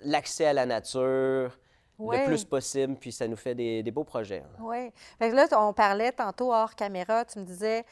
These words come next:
Speaker 2: euh, bon, là, il y a des projets à court, moyen, long terme. À court, court terme, vous
Speaker 1: Ouais.
Speaker 2: êtes en train de travailler sur un projet,
Speaker 1: Un
Speaker 2: euh,
Speaker 1: beau parc naturel des
Speaker 2: Ouais,
Speaker 1: ruisseaux.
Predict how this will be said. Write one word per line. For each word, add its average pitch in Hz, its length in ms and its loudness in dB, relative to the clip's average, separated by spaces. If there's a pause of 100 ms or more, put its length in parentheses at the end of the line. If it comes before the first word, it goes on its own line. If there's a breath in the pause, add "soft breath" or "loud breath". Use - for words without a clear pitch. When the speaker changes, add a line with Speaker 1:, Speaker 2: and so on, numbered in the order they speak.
(320 soft breath)
Speaker 2:
euh, 175 720 2
bon, 180 180 0
là, 208 160 2
il 202 80 -2
y 196 40 0
a 185 40 0
des 202 120 -2
projets 226 280 0
à 214 160 4
court, 254 260 2
moyen, 214 380 -4
long 202 180 -2
terme. 233 440 -4
À 190 180 0
court, 254 320 4
court 240 300 0
terme, 247 440 0 (360 soft breath)
vous 196 80 -4
Speaker 1:
Ouais. 226 80 4
Speaker 2:
êtes 214 100 -6
en 196 160 0
train 220 360 -6
de 202 120 -4
travailler 185 420 -4
sur 220 640 -4
un 196 120 -6
projet, 196 260 -4
Speaker 1:
Un 110 220 2
Speaker 2:
euh, 90 340 -10
Speaker 1:
beau 156 280 4 (360)
parc - 240 -4
naturel 123 640 -2
des 117 80 0
Speaker 2:
Ouais, 113 60 -2
Speaker 1:
ruisseaux. 110 460 -6